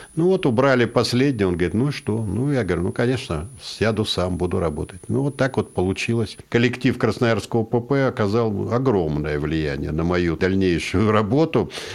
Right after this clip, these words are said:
И, наверное, почему я так, э, спокойно, будем говорить, во многом не сломался вот за этот год, э,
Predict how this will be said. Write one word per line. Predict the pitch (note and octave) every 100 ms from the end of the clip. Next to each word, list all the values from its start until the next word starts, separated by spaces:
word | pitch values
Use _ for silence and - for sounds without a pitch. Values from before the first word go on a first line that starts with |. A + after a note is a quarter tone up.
| G2 G#2+
И, |
наверное, | A2 A#2 B2 A2+
почему | - A2+ - B2+ B2 A2+
я | G#2+ G2+
так, | A#2 G2 E2 G2+
э, | F#2
спокойно, | - - A2+ - A#2+ G#2+ F#2+ F2 E2+ E2 - - - - -
будем | E2+ G2+ F#2+ F#2+
говорить, | G2 G2+ G2+ F#2
во | F2+ G2+
многом | A2 A2+ F#2+ F2+ F2+ G#2
не | A#2+ A#2+
сломался | - G2+ G2 G#2+ G2+ E2 D#2+ - F2+ E2 D#2+ D#2+
вот | E2 D2+
за | E2+ F#2+ E2+ E2
этот | F2 F#2+ E2+ E2+
год, | G#2+ F2+ - F2+
э, | E2